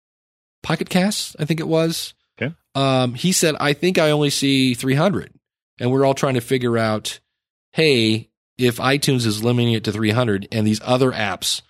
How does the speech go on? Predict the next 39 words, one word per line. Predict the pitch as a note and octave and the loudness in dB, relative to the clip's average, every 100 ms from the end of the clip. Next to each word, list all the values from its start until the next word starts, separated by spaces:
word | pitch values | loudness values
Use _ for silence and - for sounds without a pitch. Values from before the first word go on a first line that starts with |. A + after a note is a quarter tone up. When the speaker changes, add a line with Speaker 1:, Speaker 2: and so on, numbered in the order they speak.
| _ _ _ | _ _ _
Speaker 1:
are | G#2 G2 | -6 -6
pulling | - D3 C3 | 2 2 4
on | |
the | A2+ | 2
back | A#2 A2+ A2 | 2 0 0
end | G2 | 0
of, | F2+ E2+ - _ _ _ - | 0 -4 -14 _ _ _ -4
of | G2 | -2
Apple, | A2+ C#3+ - F2 F2 - _ _ _ _ _ _ | 0 0 0 -4 -4 -12 _ _ _ _ _ _
maybe | A2 B2 A#2+ | 0 2 2
they're | A#2 A#2 | 4 4
only | C3 C3 | 4 4
gonna | A#2+ | 2
see | G3+ A3 | 2 2
three | C#3 A#2+ | 2 2
hundred. | A#2 A2+ | 2 0
Maybe | G#2+ C3 B2+ | 0 0 2
that's | C3+ - | 0 -2
why | G#2 A2+ C#3 D#3 | -4 0 2 2
people | D3 G#2+ - G2 | 0 -4 -2 -2
are | F#2+ | 0
doing | G#2 G#2 | 0 0
this | G2+ F#2+ - - - _ _ | -2 -2 -6 -10 -20 _ _
second, | - B2+ A#2+ A2 | -4 -2 -2 -2
like, | A#2 A2+ | -2 0
John | D#3 D3+ B2+ A#2+ | 2 2 0 2
Lee | A#2+ | 2
Dumas | B2 A#2+ G2 | 4 2 2
has, | G2 | 0
like, | F#2+ D#2+ | -2 -2
six | A#2 - | -2 -2
versions | G#2 G2+ F#2 F2+ | 0 0 0 -2
of | E2+ | -4
his | E2+ | -4
show | - F#2+ F2 | -2 0 0
'cause | F2+ F2 | -4 -4
he's | E2+ - | -6 -4
got, | F#2 | -2
Speaker 2:
Mm. | E2+ | -2